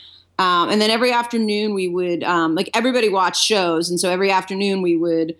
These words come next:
bring in clips from the shows we were watching and, you know, talk about which ones would work and how they would work and stuff. And then we would write, you know, the intro and the outro joke and stuff around those, around those clips. Um,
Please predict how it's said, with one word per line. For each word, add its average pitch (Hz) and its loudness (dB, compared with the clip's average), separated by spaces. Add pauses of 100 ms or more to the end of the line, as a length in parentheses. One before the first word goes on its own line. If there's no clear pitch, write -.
(180)
bring 185 2
in 185 2
clips 185 -2
from 185 -2
the 175 2
shows 175 2
we 175 0
were 165 2
watching 165 0
and, 160 0
you 185 -2
know, 165 0
talk 170 -4
about 160 -2
which 175 -4
ones 170 0
would 180 -2
work 170 0
and 156 0
how 165 0
they 165 2
would 170 0
work 160 0
and 160 2
stuff. 160 0
And 175 2
then 175 2
we 175 2
would 170 0
write, 170 0 (320)
you 240 0
know, 214 2
the 185 2
intro 185 0
and 170 2
the 165 2
outro 165 0
joke 160 -2
and 160 0
stuff 156 -2 (200)
around 160 0
those, 175 0
around 170 2
those 156 0
clips. - -2 (440)
Um, 170 0